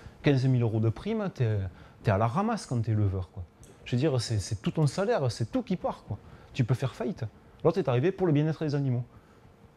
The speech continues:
Ah oui, et le cochon, euh, qui est attaché dans une cage, quoi, euh, qui est empilé, qu'on lui coupe la queue à la hachette, tu vois, le plateau des mille va-, le, le truc des mille vaches, le bien des animaux, il est où, là, quoi ?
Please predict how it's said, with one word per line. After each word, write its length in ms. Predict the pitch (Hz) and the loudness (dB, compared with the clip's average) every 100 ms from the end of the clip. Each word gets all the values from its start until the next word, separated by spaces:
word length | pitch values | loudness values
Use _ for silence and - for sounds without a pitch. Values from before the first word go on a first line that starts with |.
| - | -4
Ah 100 | 107 | -2
oui, 160 | 147 147 139 | 0 -4 -2
et 60 | 117 | 2
le 120 | 113 | 2
cochon, 500 | - 120 - 151 160 | 2 0 0 -2 -2
euh, 280 | 120 107 101 | -2 -2 -2
qui 140 | 98 | -2
est 40 | 107 | -4
attaché 360 | 107 120 - | -2 -2 0
dans 100 | 127 | 0
une 240 | 107 113 113 | 0 2 2
cage, 400 | 156 160 160 151 139 | 0 -2 -2 -4 -4
quoi, 240 | 147 147 - - - - - | -2 -2 -4 -14 -20 -10 -2
euh, 60 | |
qui 140 | 117 131 | 2 2
est 40 | |
empilé, 880 | - 135 131 - 160 160 160 147 135 117 | 4 4 2 0 0 2 2 2 2 2
qu'on 80 | |
lui 160 | 120 123 | 0 0
coupe 240 | - 156 | 0 0
la 180 | 139 127 | 2 2
queue 240 | 123 143 135 | 2 0 0
à 60 | |
la 100 | 120 | 2
hachette, 540 | 123 123 160 160 160 151 | 0 0 -2 -2 -2 -4
tu 120 | - | -2
vois, 200 | 139 139 127 - - | 0 0 -2 -10 0
le 140 | 127 | 2
plateau 280 | 131 131 120 | 4 2 2
des 140 | 127 123 | 0 2
mille 160 | 123 | 2
va-, 340 | 127 147 170 131 | 0 0 -2 0
le, 240 | 123 117 | 2 2
le 140 | 120 | 0
truc 180 | 123 - | -2 0
des 80 | 123 | 2
mille 160 | 123 127 | 2 2
vaches, 300 | 135 175 - | 2 0 0
le 40 | |
bien 80 | 123 | 0
des 120 | 117 | 2
animaux, 320 | 117 135 165 | 2 2 0
il 80 | 123 | 0
est 20 | |
où, 140 | 131 120 | 0 0
là, 80 | |
quoi ? 160 | 101 95 | -4 -8